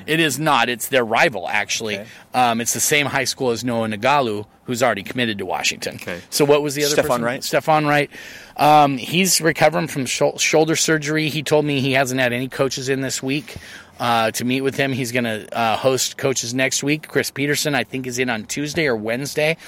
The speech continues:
Speaker 1: I have to figure that out. Um, but, um, I think Washington's got a great chance of reeling him in. He's a defensive lineman out of Cathedral.
Speaker 2: Done with offensive linemen?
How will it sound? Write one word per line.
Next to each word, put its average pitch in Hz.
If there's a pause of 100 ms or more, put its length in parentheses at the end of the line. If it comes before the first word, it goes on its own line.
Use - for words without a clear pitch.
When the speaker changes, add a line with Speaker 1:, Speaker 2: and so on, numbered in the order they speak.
(180)
Speaker 1:
I 120
have 123
to 117
figure 120
that 113
out. 143 (340)
Um, 113
but, 113
um, 120
I 120
think 240
Washington's 156
got 123
a 117
great 127
chance 143
of -
reeling 123
him 113
in. 117 (340)
He's 147
a -
defensive 151
lineman 131
out 110
of 104
Cathedral. 104 (640)
Speaker 2:
Done 131
with 127
offensive 123
linemen? 127